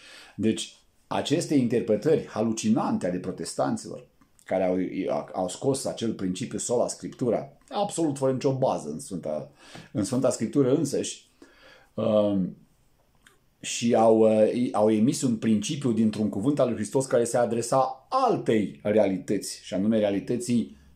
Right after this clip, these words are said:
talmudice a cărturarilor și fariseilor, care falsificaseră Scriptura prin, uh, interpretările lor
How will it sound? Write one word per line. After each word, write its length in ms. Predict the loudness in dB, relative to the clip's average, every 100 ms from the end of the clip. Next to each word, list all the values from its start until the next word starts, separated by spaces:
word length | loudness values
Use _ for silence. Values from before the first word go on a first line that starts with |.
| _
talmudice 760 | 0 2 2 2 0 0 0 0
a 140 | -2 0
cărturarilor 560 | 0 0 0 0 -2
și 120 | -4
fariseilor, 560 | -2 -2 -2 -2 -2 0
care 200 | 0 0
falsificaseră 840 | 0 -4 -4 -10 -4 -2 0 -2
Scriptura 640 | -2 -4 -6 0 2 2 -2 -20 -20 -20 -4
prin, 440 | 2 4 2 -2 -20 _ _
uh, 160 | -2 2
interpretările 800 | 2 2 0 0 0 2 2 4
lor 380 | 4 4 2